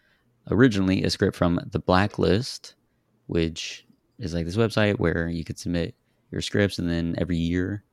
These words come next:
they come up with, uh, a bunch of ones that garnered the most interest from producers and,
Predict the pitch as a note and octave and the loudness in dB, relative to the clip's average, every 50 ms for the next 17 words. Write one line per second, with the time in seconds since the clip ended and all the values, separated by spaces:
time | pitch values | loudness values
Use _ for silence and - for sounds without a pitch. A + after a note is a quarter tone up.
0 | _ - - F#2+ - - F2 E2 E2 - - E2 E2 D#2+ E2 - - - _ _ | _ -8 -8 -6 -4 -2 -2 -2 -2 0 2 2 2 2 2 -2 -6 -16 _ _
1 | _ _ _ _ _ _ _ _ _ _ - - D#2+ D#2+ D#2+ E2 - D#2+ E2 - | _ _ _ _ _ _ _ _ _ _ -6 -4 -4 -2 -2 -4 -4 -4 -4 -4
2 | D#2 F2+ F2 E2 - F#2 E2 E2 E2 E2 D2+ D#2+ E2+ E2+ F2 - - _ - - | -2 -2 -2 0 0 0 0 0 0 -2 0 0 0 0 0 -4 -8 _ -20 -12
3 | - - F2+ F2+ E2+ E2+ F2 D#2 - F2 D#2+ E2 - - G#2+ G#2+ G#2 - G#2 G#2 | -2 0 0 2 2 2 0 -2 0 -2 -2 -2 -2 -2 -2 -2 0 2 2 2
4 | G2+ - - - - G2+ G2 F#2 F#2 F#2 F2+ F#2 _ _ _ _ _ _ _ _ | 2 0 -4 -8 -6 -4 -4 -2 -2 -4 -6 -8 _ _ _ _ _ _ _ _
5 | _ - - _ _ _ _ _ _ _ - - G2+ F2 E2+ F2+ F2+ E2+ - F2+ | _ -20 -20 _ _ _ _ _ _ _ 0 2 2 4 4 2 0 0 0 0
6 | F2+ F2 F2 E2 E2+ E2+ E2+ E2+ E2 E2 G2 | 2 2 2 0 0 -2 -2 -2 -2 -4 -8